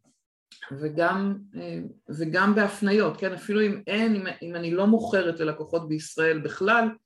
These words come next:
אז העובדים שלי בישראל יפנו חברים שלהם, כן? אז זה השפעה עסקית. אז אני רגע עוצרת לפני ההמלצות לעשרים ושתיים, ואני אשמח אם תכתבו בצ'אט ממש ככה שתי דקות,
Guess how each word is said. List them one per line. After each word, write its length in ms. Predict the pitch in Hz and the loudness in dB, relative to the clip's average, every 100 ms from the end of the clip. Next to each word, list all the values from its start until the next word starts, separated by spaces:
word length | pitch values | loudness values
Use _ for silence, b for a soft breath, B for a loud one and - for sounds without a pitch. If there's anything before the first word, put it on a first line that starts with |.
| _ _ _ _ 156 | _ _ _ _ -8
אז 360 | 160 160 - - | -6 -8 -12 -8
העובדים 440 | 147 156 202 233 | -8 -2 0 0
שלי 280 | - 175 170 | -2 -4 -4
בישראל 520 | 160 160 - 170 170 | -4 -4 -2 0 0
יפנו 360 | 156 156 - 175 | -2 -2 -4 -6
חברים 440 | 160 147 143 156 | -4 -4 -4 -4
שלהם, 320 | 151 - - - | -6 -8 -10 -10
כן? 180 | 165 165 | -8 -6
אז 100 | 160 | -6
זה 160 | 180 170 165 | -6 -8 -12
השפעה 300 | - 143 135 | -12 -8 -8
עסקית. 480 | 147 - - _ _ b b b b _ - | -10 -16 -20 _ _ b b b b _ -8
אז 80 | 185 | -4
אני 140 | 196 | 0
רגע 220 | 247 262 | 2 4
עוצרת 400 | 240 240 254 247 240 | 4 4 2 2 0
לפני 300 | 208 220 220 | -4 -2 0
ההמלצות 720 | 214 208 185 185 180 208 208 | 0 -2 -6 -8 -4 -2 -2
לעשרים 300 | 185 202 196 | -2 -4 -6
ושתיים, 460 | 185 - 254 254 - 180 185 | -4 0 2 0 -2 -10 -8
ואני 360 | 180 180 185 - | -6 -6 -12 -14
אשמח 300 | - 262 277 | -4 -4 -2
אם 60 | 262 | -6
תכתבו 380 | 240 - 220 240 | -6 -2 -2 0
בצ'אט 400 | 220 214 240 240 | -2 -2 -4 -4
ממש 320 | 254 - - | -8 -8 -8
ככה 260 | - - 220 | -8 -10 -10
שתי 180 | - 220 | -4 -4
דקות, 420 | 220 220 220 | -2 -2 -4